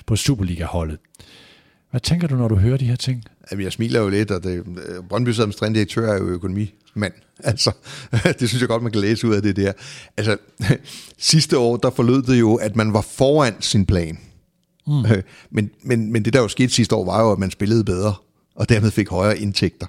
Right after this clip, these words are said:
Speaker 2: Altså, vi skal passe utroligt meget på med at tro, at vi sådan Excel-agtigt kan fremskrive, hvad der sker i en fodboldklubs økonomi. Øhm, hvad hedder det? Øh,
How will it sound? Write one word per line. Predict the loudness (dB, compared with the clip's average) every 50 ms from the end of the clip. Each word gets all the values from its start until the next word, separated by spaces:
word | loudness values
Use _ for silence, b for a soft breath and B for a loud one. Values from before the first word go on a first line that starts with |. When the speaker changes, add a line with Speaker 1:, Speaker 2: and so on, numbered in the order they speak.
| _ b b b b b b -2
Speaker 2:
Altså, | 0 2 0 -2 -2 B B B B
vi | -2 -2
skal | 0 0 0
passe | 0 2 0 0 -2 -4 -4
utroligt | -4 -4 -4 -6 -2 -2 -2 0 -2 -2 -2
meget | -2 0 2 0 0 0 -4 -10 -4
på | 0 0 0 0 0 -2
med | -2 0 0
at | -2 -2
tro, | -4 0 0 0 0 0
at | -4 -6 -4 -2
vi | -2 -2
sådan | 0 0 0 0 -2 B B B B B B -2
Excel-agtigt | 0 0 0 0 2 2 0 0 0 -2 -4 -4 -4 -4 -4 -6 -4
kan | -4 -6 -8
fremskrive, | -6 -4 -2 0 0 0 0 0 2 2 2 2
hvad | 2 2 0
der | 0
sker | -2 -2 0 0 0 2
i | 0
en | -2 0
fodboldklubs | 0 0 2 2 0 0 0 -2 -2 -2 -4 -4 -2
økonomi. | -2 0 0 0 2 2 2 0 -2 -4 -8 B B B B B B B B -2
Øhm, | 0 2 2 4 2 2 2 2 2 2 0 0 -2 -4 -8 B B B B B B B B -2
hvad | 0 0 2
hedder | 4 4 4 4 4 4 2
det? | 0 2 2 2 4 4 4 2 2 2
Øh, | 2 2 0 0